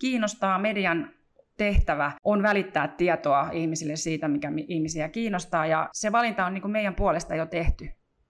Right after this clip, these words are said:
Ja tässä taas tilanteessa me voidaan joko nostaa kädet ylös ja sanoa, että okei, me ei olla mukana, kun teet kiinnostaa vaan noi tapot ja seksijutut.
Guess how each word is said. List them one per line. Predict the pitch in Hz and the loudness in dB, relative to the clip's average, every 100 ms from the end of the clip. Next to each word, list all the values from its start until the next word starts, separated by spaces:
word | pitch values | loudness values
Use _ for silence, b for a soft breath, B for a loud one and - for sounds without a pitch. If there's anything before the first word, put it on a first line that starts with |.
| - | -6
Ja | 170 | -2
tässä | 214 214 - | 0 0 0
taas | 233 233 226 | 2 2 2
tilanteessa | 170 160 147 - 160 | 2 2 0 -6 -2
me | 156 | -2
voidaan | 156 147 | 0 2
joko | 147 160 | 2 2
nostaa | 151 - 151 | -4 -4 -4
kädet | 151 151 147 | -2 -4 -4
ylös | 147 147 | -6 -6
ja | 139 | -8
sanoa, | 143 143 | -6 -6
että | - | -6
okei, | 156 160 147 | -6 -4 -2
me | 165 | -2
ei | 156 | 0
olla | 139 | 0
mukana, | 147 147 131 | -2 -4 -6
kun | 135 - _ _ _ - | -8 -10 _ _ _ -6
teet | 165 | -6
kiinnostaa | - 160 151 - 135 | -2 -4 -2 -4 -2
vaan | 147 143 | 0 0
noi | 135 127 - - | -2 -6 -8 -2
tapot | 180 175 - | -2 0 -4
ja | - | -4
seksijutut. | 175 175 165 147 - - | -4 -2 -6 -6 -10 -14